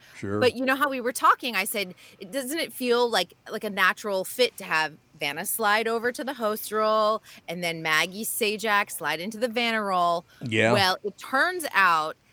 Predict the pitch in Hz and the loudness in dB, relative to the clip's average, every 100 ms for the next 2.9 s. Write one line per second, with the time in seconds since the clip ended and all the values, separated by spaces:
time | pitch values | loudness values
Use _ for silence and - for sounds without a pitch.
0 | _ 339 - 302 302 233 226 233 247 208 | _ -12 -2 2 4 4 4 0 -6 -6
1 | 165 180 180 185 180 160 160 175 170 151 | -6 -8 -14 -12 -8 -6 -6 -6 -4 -4
2 | 147 156 185 277 320 190 185 - - | -4 -8 -2 0 2 0 -4 -6 -8